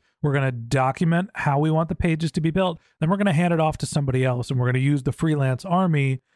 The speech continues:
to go actually build the pages. And so then all we're really responsible for is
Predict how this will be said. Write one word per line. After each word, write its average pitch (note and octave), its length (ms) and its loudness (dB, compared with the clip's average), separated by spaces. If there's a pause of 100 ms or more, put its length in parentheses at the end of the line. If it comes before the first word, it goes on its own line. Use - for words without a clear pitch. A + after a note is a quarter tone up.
(100)
to E3 100 0
go C#3 200 0
actually D3 480 2
build C3+ 260 -2
the B2 80 -2
pages. D3 480 0
And C3 100 0
so D3+ 120 -2
then D3+ 180 0
all D3+ 240 0
we're F3 220 2
really E3+ 320 2
responsible D3+ 640 0
for C3+ 400 0 (280)
is C#3 460 0